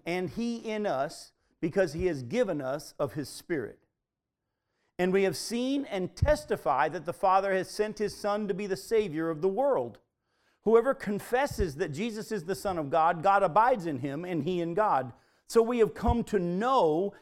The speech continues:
and to believe the love that God has for us." God is love. "And whoever abides in love abides in God, and God abides in him.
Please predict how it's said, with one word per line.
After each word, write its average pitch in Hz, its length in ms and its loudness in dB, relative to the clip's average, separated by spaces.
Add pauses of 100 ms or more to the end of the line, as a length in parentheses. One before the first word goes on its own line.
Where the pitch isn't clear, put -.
(120)
and 190 220 2
to 208 100 2
believe 185 1000 0
the 202 100 6
love 185 440 4
that 185 160 2
God 190 260 2
has 240 320 -4
for 147 240 2
us." - 200 -6 (280)
God 254 260 2
is 202 160 -4
love. 214 420 0 (300)
"And 175 140 0
whoever 233 260 6
abides 196 540 4
in 190 140 -2
love 151 260 2
abides 180 440 4
in 208 180 -2
God, 156 300 4
and 190 140 -4
God 180 260 4
abides 156 440 2
in 180 100 -2
him. 170 300 -2